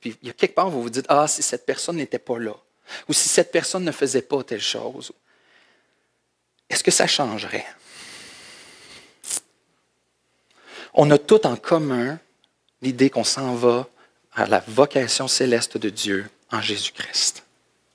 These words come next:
C'est tellement facile d'oublier ça. Un frère nous blesse, puis on arrête de prier pour lui.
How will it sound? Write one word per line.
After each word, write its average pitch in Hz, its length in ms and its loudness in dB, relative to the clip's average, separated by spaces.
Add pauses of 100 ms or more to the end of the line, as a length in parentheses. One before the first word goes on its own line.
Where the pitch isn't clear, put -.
(1900)
C'est - 240 -2
tellement 131 320 6
facile 101 440 0
d'oublier 98 300 -4
ça. - 180 4 (1120)
Un 117 80 6
frère 135 280 4
nous 139 120 0
blesse, - 680 2 (1300)
puis 123 100 0
on 113 80 2
arrête 104 260 4
de 107 60 0
prier 101 300 -6
pour 110 180 -10
lui. 101 200 -14